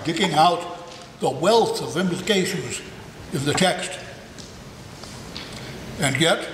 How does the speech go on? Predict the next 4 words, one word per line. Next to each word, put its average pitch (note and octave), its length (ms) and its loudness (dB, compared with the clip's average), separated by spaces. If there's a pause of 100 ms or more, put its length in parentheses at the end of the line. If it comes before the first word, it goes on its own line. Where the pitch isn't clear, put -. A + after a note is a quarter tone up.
(140)
so - 200 -4
clear, A3 520 0 (1040)
so - 180 -10
simple, - 520 0